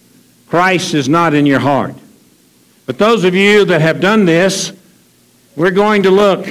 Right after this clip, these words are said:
into your home. We're going to look into your heart.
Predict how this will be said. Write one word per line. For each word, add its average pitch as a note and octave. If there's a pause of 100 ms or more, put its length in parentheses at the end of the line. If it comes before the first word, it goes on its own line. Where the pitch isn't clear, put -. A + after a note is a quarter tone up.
(800)
into E3
your F3
home. D3 (460)
We're D#3
going F#3+
to F3+
look F#3
into D#3+ (200)
your D#3
heart. C#3